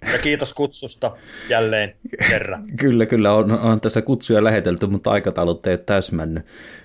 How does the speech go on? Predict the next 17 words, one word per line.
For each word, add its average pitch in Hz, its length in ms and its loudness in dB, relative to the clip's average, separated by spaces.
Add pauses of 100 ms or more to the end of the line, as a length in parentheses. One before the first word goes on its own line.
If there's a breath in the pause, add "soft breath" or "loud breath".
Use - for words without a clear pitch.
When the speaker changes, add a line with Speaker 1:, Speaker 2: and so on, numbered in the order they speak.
(140)
Speaker 2:
Oli 98 220 2
nimittäin 98 460 0
niin, 101 100 2
että 92 240 0 (1400 loud breath)
pohdittiin 92 500 0
tuossa - 300 -4
tosiaan, 82 420 -2
että 87 280 -6 (420 loud breath)
toukokuun 104 600 2
puolella 90 500 4
viime 90 300 2
kautta 90 520 0
on, 90 180 -8
kun - 140 -6
oot - 160 -10
viimeksi 82 360 -6
ollut 80 340 -4